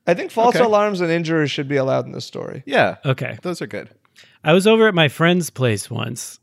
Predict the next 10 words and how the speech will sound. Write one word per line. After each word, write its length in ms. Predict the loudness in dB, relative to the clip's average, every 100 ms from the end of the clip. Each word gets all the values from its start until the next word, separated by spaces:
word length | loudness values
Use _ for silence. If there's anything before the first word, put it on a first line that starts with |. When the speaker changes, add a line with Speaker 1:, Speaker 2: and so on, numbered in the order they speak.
| -2
Speaker 3:
Uh, 460 | 2 4 4 0 -4 -14
w-, 180 | -16 -10
we 140 | 0 2
were 60 |
having 240 | 4 2 2
a 80 | 2
writing 420 | 2 2 2 -2
group. 380 | -8 -12 -14 -20 _ _ _ _ _ _ _ _ _
And 240 | -4 -2 0
then, 340 | 0 2 0